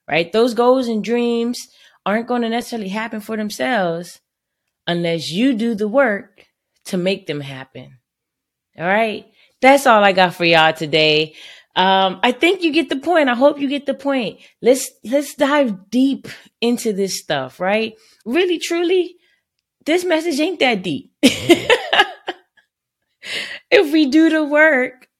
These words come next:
consistently, we will get the results. The end. That's, that's the message for today.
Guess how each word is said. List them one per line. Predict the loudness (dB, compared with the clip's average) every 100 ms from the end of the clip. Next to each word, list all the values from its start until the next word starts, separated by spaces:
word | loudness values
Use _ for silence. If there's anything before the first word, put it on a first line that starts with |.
| _ -2
consistently, | 0 0 0 0 0 -2 -2 0 -2 -2 -4 -10 _ _ _ -2
we | 0
will | 2 0
get | -2 -2
the | -2
results. | 0 0 2 0 -2 -6 -20 _ _
The | 0 2 4
end. | 4 2 -2 -10 -20 0
That's, | 2 2 0 -12 _
that's | 2 2 2
the | -2
message | 0 -2 -4 -10
for | -4 -2
today. | 0 -2 -4 -8